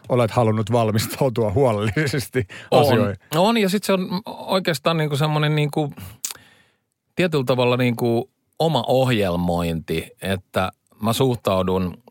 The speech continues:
Speaker 2: asioihin syvällisesti. Ja, ja tota,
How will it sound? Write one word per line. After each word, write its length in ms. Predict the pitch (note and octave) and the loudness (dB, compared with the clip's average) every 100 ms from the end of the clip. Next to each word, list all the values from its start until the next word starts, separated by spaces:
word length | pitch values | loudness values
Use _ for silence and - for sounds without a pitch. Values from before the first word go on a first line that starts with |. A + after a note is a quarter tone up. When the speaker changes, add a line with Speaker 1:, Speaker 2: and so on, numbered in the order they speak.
| - - | -18 -4
Speaker 2:
asioihin 580 | A#2 G#2 F#2+ F2+ F2 F2 | -2 0 0 0 -2 -4
syvällisesti. 960 | A#2+ F#2+ E2+ D#2 D#2 D#2+ D#2 - - - - - - - | -4 -2 -2 -4 -6 -6 -8 -10 -12 -14 -18 -14 -12 -6
Ja, 340 | G2 F2+ F2 - | -2 -2 -2 -4
ja 180 | E2+ F2+ | -4 -4
tota, 320 | F#2 F2 F#2 | -2 -4 -4